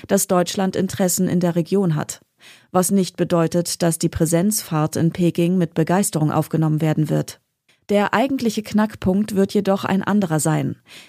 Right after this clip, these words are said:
Werden die deutschen Kriegsschiffe auch durch die Formosa-Straße fahren? Aus chinesischer Sicht wäre es wohl ein größerer diplomatischer Eklat, obwohl das internationale Seerecht die Durchfahrt erlaubt.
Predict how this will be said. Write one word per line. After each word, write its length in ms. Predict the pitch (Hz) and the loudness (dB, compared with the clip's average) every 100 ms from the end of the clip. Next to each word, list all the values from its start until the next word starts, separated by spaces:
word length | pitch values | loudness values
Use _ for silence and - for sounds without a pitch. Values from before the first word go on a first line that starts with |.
| - | -4
Werden 340 | 196 220 277 | 0 0 0
die 160 | 262 196 | -2 0
deutschen 360 | 196 190 - | 2 0 -2
Kriegsschiffe 760 | 196 - 208 - 208 196 214 - | -2 0 0 0 -2 0 0 2
auch 160 | 175 - | 0 0
durch 200 | 175 - | -2 0
die 140 | 170 | 0
Formosa-Straße 960 | - 170 165 208 190 160 - 165 156 170 | 0 0 0 0 0 0 -2 -2 0 -2
fahren? 520 | - 165 160 196 233 - - - - | 0 0 0 -2 -6 -14 -20 -20 -6
Aus 220 | 185 190 - | 0 0 0
chinesischer 600 | 190 175 233 202 175 170 | 0 2 2 0 0 0
Sicht 320 | 175 202 - | 0 -2 0
wäre 180 | 208 196 | 0 0
es 160 | 190 | -2
wohl 180 | 190 202 | 0 0
ein 220 | - 190 | 2 0
größerer 540 | 180 185 180 185 175 175 | 0 0 0 0 0 0
diplomatischer 720 | 175 - 165 165 165 - 165 | 0 0 0 0 0 -2 0
Eklat, 480 | 165 - 196 151 147 - - - | -2 0 0 0 -4 -12 -20 -4
obwohl 380 | 196 196 214 262 | -2 2 0 0
das 180 | 233 214 | -2 -2
internationale 840 | 220 233 240 226 220 208 196 190 | -2 0 0 0 0 0 2 0
Seerecht 680 | 185 180 175 196 - - 208 | 2 0 2 -2 -4 -4 -2
die 100 | 196 | 0
Durchfahrt 440 | 180 165 - 170 | 0 0 0 0
erlaubt. 600 | 170 196 175 - - - | 2 2 0 -2 -12 -20